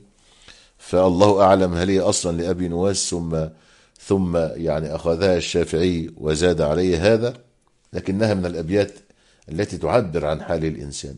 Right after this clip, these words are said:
مهما كان الإنسان، مهما كان عابدا، مهما كان على الجادة،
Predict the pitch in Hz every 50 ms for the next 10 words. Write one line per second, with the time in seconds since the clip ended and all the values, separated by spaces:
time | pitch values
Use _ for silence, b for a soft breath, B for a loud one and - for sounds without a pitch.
0 | - - 123 147 117 110 107 101 95 - - 95 90 85 69 73 80 78 - 76
1 | 82 110 135 117 117 110 98 - 120 113 110 101 90 87 90 85 85 90 73 73
2 | 71 69 - _ _ _ _ _ _ _ _ _ _ _ _ _ _ _ _ _
3 | _ _ _ _ - 78 98 131 135 120 117 117 117 117 117 113 107 107 - 123
4 | 123 127 - 135 131 131 131 131 131 131 135 135 - - - - 80 101 113 110
5 | 110 104 98 82 73 101 101 95 78 71 73 90 87 87